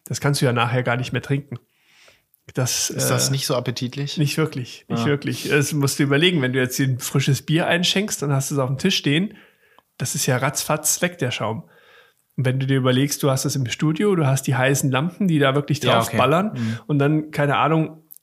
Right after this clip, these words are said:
Speaker 1: kann das ja auch mal locker eine Stunde dauern, bis die Lichter richtig gesetzt sind, bis alles gut aussieht.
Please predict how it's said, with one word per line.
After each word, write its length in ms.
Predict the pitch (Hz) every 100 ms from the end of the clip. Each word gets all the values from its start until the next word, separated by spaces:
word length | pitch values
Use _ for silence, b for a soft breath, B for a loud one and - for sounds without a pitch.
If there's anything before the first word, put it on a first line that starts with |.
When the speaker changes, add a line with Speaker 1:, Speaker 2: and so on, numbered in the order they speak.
| _
Speaker 1:
kann 180 | - 127
das 200 | 139 -
ja 120 | 135
auch 220 | 139 143
mal 180 | 160 143
locker 220 | 139 139
eine 160 | 156 143
Stunde 320 | - 151 151
dauern, 400 | 151 135 147 156
bis 120 | 147 -
die 80 |
Lichter 340 | 147 180 185 170
richtig 260 | 160 -
gesetzt 440 | - 151 156 156 -
sind, 180 | 160 147
bis 160 | 139
alles 320 | - 143 143
gut 140 | - 285
aussieht. 520 | - 190 180 202 -